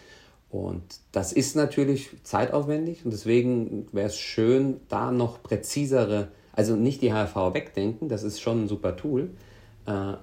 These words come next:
aber vielleicht eher was, wenn man, äh, in die Tiefe gehen möchte. Und wenn man da vielleicht noch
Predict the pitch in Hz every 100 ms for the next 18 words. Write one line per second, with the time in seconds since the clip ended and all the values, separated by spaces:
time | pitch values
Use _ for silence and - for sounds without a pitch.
0 | - - - 190 101 104 95 98 - 107
1 | 104 101 104 - 95 95 92 95 107 92
2 | 90 90 - 92 87 160 170 104 87 85
3 | 85 90 - 139 - - - - - -
4 | 104 98 104 95 95 107 117 107 101 110
5 | 104